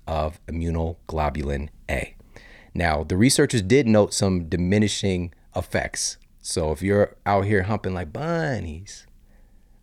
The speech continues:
a lot, a lot, a lot on a consistent basis, a lot, a lot. All right. I don't know what that is. We different. All right. I'm not trying to advocate against it,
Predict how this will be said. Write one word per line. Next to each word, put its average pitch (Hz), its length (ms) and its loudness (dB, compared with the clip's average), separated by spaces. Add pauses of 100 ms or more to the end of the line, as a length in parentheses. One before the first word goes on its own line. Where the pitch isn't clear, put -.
a - 80 -4
lot, 139 520 4
a 95 100 -6
lot, 165 300 2
a 147 40 2
lot 95 440 2 (240)
on 92 160 0
a 85 60 -2
consistent 87 560 -2
basis, 107 540 0
a 80 60 -4
lot, 117 280 2
a - 20 0
lot. 80 340 -4 (460)
All 73 100 -6
right. 76 160 -4
I 123 120 2
don't 226 120 2
know 247 60 4
what 254 160 2
that 277 180 2
is. 285 320 2
We 175 80 0
different. - 420 0 (400)
All 80 60 -8
right. 90 60 -2
I'm 110 80 0
not 160 160 2
trying 147 160 2
to 131 60 2
advocate 127 360 2
against 135 340 0
it, - 100 -12